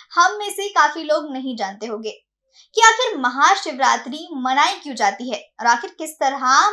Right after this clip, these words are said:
मनाई जानी चाहिए। इन सब सवालों का जवाब जानेंगे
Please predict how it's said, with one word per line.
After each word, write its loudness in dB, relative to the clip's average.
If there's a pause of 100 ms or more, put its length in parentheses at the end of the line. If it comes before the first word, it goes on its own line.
मनाई 2
जानी 0
चाहिए। -8 (380)
इन -6
सब 4
सवालों 6
का 4
जवाब 2
जानेंगे -6